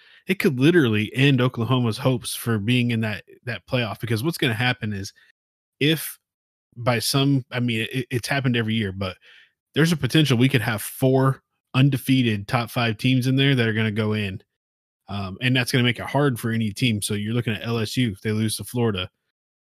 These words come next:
uh, or vice versa. If any of these teams lose one game, it could be the end of their hopes for a national championship. So, uh,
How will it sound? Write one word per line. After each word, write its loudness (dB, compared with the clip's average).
uh, -12
or -2
vice -2
versa. -4
If -16
any 2
of 2
these -2
teams 0
lose -4
one 2
game, 2
it -8
could 0
be 4
the 0
end 2
of -2
their 0
hopes -4
for -6
a -2
national -4
championship. -6
So, -2
uh, -6